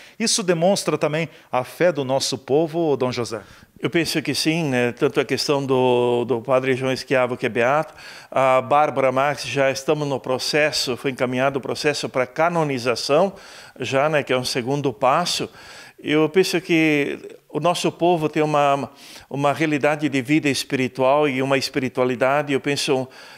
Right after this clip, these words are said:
Speaker 2: eh, que faz parte não só do contexto histórico, mas do, do cotidiano também da vida das famílias, das pessoas e das famílias nas nossas comunidades de fé.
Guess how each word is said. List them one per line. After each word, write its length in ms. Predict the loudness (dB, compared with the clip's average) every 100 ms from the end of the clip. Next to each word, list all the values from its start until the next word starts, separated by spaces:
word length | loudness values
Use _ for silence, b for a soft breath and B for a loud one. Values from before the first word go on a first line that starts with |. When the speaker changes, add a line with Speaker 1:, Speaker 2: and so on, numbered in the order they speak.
| B
Speaker 2:
eh, 420 | 0 2 2 0 -2
que 80 |
faz 260 | -2 -2 -2
parte 440 | 0 0 0 -2
não 160 | -2 -2
só 160 | 0 -2
do 100 | 0
contexto 500 | -2 0 -2 -2 -6
histórico, 600 | -4 2 2 2 -4 -12 B B B
mas 220 | 0 0
do, 80 | 0
do 260 | -4 -6 -2
cotidiano 640 | 0 0 0 2 2 2
também 260 | 0 0 0
da 160 | 0
vida 300 | 0 0 0
das 400 | 2 0 0 -6
famílias, 720 | -2 -2 0 -2 0 0 -2 B B -2
das 200 | -2 0
pessoas 440 | -4 -2 -2 -2
e 80 | 0
das 240 | 0 0
famílias 640 | -2 -2 0 -2 0 -2 -6 B B B
nas 180 | -4 0
nossas 400 | -2 0 -4 -4
comunidades 800 | -4 -4 -2 -4 0 0 0 -6
de 140 | -8
fé. 320 | -6 -8 -8